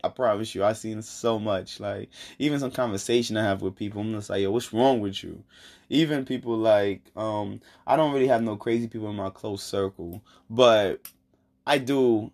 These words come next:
I think they might think I'm the crazy one in the, in the circle. So maybe that's why I don't think I have crazy people in mine, 'cause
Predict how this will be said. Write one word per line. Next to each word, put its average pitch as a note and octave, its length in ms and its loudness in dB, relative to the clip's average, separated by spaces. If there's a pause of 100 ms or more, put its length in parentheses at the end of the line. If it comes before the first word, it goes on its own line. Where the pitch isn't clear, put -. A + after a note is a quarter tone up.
I F3 120 8
think F3 280 0
they D#3 160 6
might A2+ 240 0
think G2+ 240 -6
I'm A#2+ 240 2
the G2+ 100 -2
crazy F#2 400 -4
one D#2+ 220 -8
in E2+ 80 -8
the, D#2 160 -10
in E2 160 -10
the F2 80 -8
circle. - 320 -10
So - 100 -10
maybe G3+ 260 4
that's A3+ 200 4
why C3+ 200 6
I B2+ 40 6
don't A#2 200 -2
think A2 140 -8
I G2 80 -4
have F#2+ 180 -6
crazy G2 280 -12
people G2 360 -16
in - 100 -20
mine, - 140 -20 (120)
'cause A2 200 -8